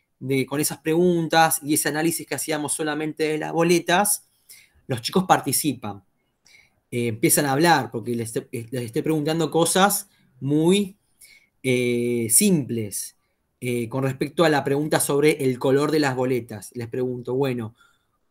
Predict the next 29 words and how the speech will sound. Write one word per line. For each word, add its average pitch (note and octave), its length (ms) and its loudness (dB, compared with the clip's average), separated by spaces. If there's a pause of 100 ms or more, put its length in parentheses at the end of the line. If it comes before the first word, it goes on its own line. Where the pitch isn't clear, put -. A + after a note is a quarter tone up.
¿cuál F#3+ 640 4 (320)
color D3+ 600 2
creen D#3 320 0
que C#3+ 140 0
resalta D3+ 640 0
en C#3 60 -2
estas C#3+ 280 -6
boletas? B2+ 640 -2
Y B2+ 80 -12
me A#2+ 120 -8
dicen C#3 300 -4
el B2+ 140 -4
rojo. B2+ 460 -6 (340)
Bueno, C3 420 -2 (680)
esos C#3 280 0
son D3 200 -2
todas D#3+ 200 6
boletas D3 380 4
de C#3 80 4
partido C3 380 0
de C3 80 2
izquierda. A#2+ 580 0 (500)
Entonces B2+ 480 -2
ahí D3 360 0
sale D#3 340 2
la D3 160 -2
participación B2+ 840 -6
un A#2 80 -8
poco A#2 360 -6